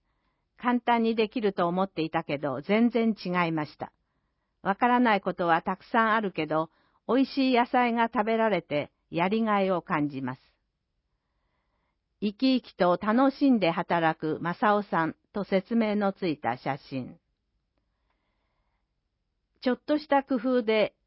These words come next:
いつも通りの日常生活。正雄さんの日課は日めくりカレンダーをめくること。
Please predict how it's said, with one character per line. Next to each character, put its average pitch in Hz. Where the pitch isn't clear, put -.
い 208
つ 269
も 277
通 269
り 170
の 147
日 180
常 202
生 151
活。 -
正 214
雄 294
さ 269
ん 269
の 247
日 226
課 220
は 190
日 -
め 294
く 302
り 269
カ 262
レ 254
ン 208
ダ 156
ー -
を 151
め 165
く 196
る 170
こ 156
と。 139